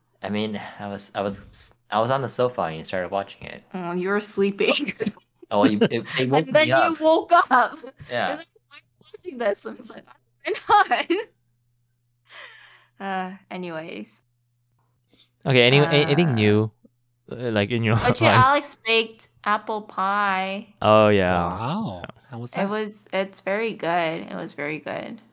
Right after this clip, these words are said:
Speaker 3: Do you can make two pies?
Speaker 1: Well, the recipe told me to get six to eight apples, and I got six apples, but it was still too many apples. <laughs> So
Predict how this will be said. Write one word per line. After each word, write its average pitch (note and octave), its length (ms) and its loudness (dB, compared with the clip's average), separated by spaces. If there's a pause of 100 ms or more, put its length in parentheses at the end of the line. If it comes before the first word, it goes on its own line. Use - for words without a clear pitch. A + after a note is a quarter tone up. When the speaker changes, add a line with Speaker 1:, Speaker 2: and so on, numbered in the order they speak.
(400)
Speaker 3:
Do A2 140 -4
you C#3 80 2
can G#3+ 120 2
make A3+ 180 2
two A#2 260 2
pies? D3+ 580 -2 (1080)
Speaker 1:
Well, F#2+ 440 -2 (880)
the F#2+ 80 -8
recipe G2+ 480 -2
told F2 240 -4
me E2 320 -6 (360)
to F2 120 -12
get D#2+ 240 -6
six - 360 -10
to F2 60 -8
eight E2+ 140 -8
apples, D2+ 720 -8 (540)
and E2+ 100 -8
I E2+ 80 -4
got D#2+ 180 -6
six - 280 -10
apples, - 580 -12 (580)
but F2 120 -6
it - 20 -2
was E2 120 -6
still F#2+ 220 -6
too - 140 -12
many D#2+ 180 -6
apples. - 520 -10 (320)
<laughs> - 80 -10 (760)
So D#2+ 380 -2